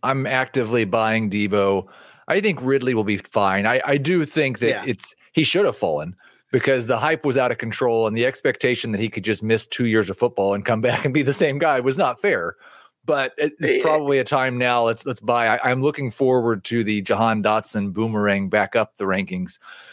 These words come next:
Speaker 1: because I think
Speaker 2: Yeah.
Speaker 1: probably from the moment that you acquired this data, <laughs> he started putting up double-digit P P R fantasy points again. Is Dotson or McLaurin ranked higher? Do you have that right, right now? Is, which one is, is higher in the, in the current Dynasty A D P?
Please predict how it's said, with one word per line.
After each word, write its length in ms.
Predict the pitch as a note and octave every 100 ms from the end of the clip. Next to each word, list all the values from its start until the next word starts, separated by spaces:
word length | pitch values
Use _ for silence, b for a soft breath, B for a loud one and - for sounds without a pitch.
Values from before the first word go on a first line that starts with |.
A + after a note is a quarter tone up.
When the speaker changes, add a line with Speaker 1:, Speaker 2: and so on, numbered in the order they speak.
| B
Speaker 1:
because 200 | - A#2+
I 80 | A2+
think 240 | A2 C3 C3+
Speaker 2:
Yeah. 60 |
Speaker 1:
probably 220 | B2+ B2
from 200 | A#2 A#2+
the 80 | A#2
moment 400 | A2 B2+ C3+ C3
that 180 | C#3+ -
you 80 | A#2+
acquired 400 | G#2+ C#3 A#2+ B2+
this 160 | B2+
data, 400 | - C3+ C#3 A2+ - -
<laughs> 120 | -
he 100 | -
started 340 | C#4+ F3 D3 C3
putting 260 | D3+ C#3
up 160 | C#3 -
double-digit 520 | D3 C3 C3+ B2 C3
P 100 | C3+
P 140 | B2+
R 100 | B2+
fantasy 380 | A#2 C3 A#2+ A2+
points 260 | - G#2+ G#2
again. 300 | G2 F#2 F#2+ B B B B B
Is 240 | D3 C3
Dotson 400 | D3+ D3+ - A3
or 120 | E3+
McLaurin 600 | C#3+ A#2+ - C#3 C3 A2+ G#2+
ranked 240 | A2 G2
higher? 340 | A2+ G2+ G2+
Do 80 | F#2+
you 140 | G#2 A2
have 140 | A#2
that 180 | B2 G#2
right, 160 | B2 -
right 200 | B2+ B2+
now? 260 | B2+ A#2+ B2
Is, 300 | - A2 - A#2+ A2
which 180 | C#3+ C3+
one 240 | D3+ C3+ B2+
is, 240 | G#2+ -
is 160 | A#2+ A#2
higher 340 | A2+ A#2 A2
in 120 | G#2
the, 200 | G2+ -
in 100 | G#2+
the 80 | G2+
current 300 | - A2+ G2
Dynasty 420 | G#2 G2+ G2 G2+
A 40 | F#2+
D 120 | F2+
P? 240 | F#2+ E2+